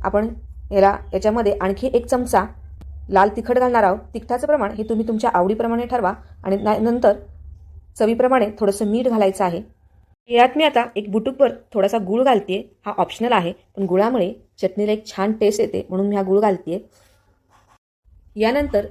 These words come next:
सर्व शेंगदाणे आणि हे लसणाचं मिश्रण व्यवस्थित मिक्स करून घ्यायचं आहे.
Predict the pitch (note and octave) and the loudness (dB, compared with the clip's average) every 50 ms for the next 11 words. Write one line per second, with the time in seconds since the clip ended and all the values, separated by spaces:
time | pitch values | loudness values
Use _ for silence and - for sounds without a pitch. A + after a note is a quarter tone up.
0 | - - - - A3 G3+ G3+ G#3 A3+ A3 - - - G3+ F#3+ F#3 F#3+ G3+ G#3+ A3 | -12 -18 -8 -4 -2 -2 -2 -2 -4 -6 -8 -8 -6 -6 -4 -4 -4 -4 -4 -4
1 | G#3+ - - F3 F3+ F#3+ F#3+ G3 F#3+ F#3 F#3+ - G3 G3 G3 G3+ G#3 G#3+ - - | -6 -8 -8 -8 -6 -4 -4 -2 -4 -4 -4 -6 -8 -8 -8 -8 -8 -8 -6 -6
2 | F3+ F#3 A3 - _ F3+ F3 F3+ F#3+ - A3 - F#3+ F3+ G#3 A3 - - - A3+ | -8 -8 -10 -12 _ -8 -6 -4 -4 -4 -4 -4 -4 -4 -4 -4 -6 -6 -6 -6
3 | G#3+ A3 A3 G#3+ G3+ G3 - G3+ F3 D3+ C#3+ D#3 | -4 -2 -2 -2 -2 -4 -4 -6 -6 -6 -8 -12